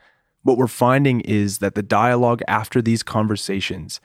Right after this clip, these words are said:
exponentially increases the value and helpfulness of what was just heard. It brings these ideas out of the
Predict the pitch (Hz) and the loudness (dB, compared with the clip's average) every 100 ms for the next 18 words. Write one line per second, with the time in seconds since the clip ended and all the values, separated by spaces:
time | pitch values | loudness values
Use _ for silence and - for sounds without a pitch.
0 | _ _ _ 131 131 - 143 123 113 113 | _ _ _ -2 -2 0 2 4 2 0
1 | 110 104 - 110 - 107 - 92 95 - | -2 -2 -2 -4 -2 -4 -4 -6 -6 -2
2 | 113 117 120 120 120 117 _ _ 104 - | 2 2 2 2 0 -4 _ _ -12 -4
3 | 117 113 - 104 95 - 92 98 - 101 | -2 -2 -2 -2 -2 -4 -2 0 0 -2
4 | 92 98 92 - - 92 73 - _ _ | -4 -6 -6 -6 -2 -2 -2 -10 _ _
5 | _ _ 127 113 123 143 123 123 107 104 | _ _ -2 2 4 4 4 2 2 0
6 | 104 117 110 101 - 113 127 107 | 2 2 2 0 0 2 2 -2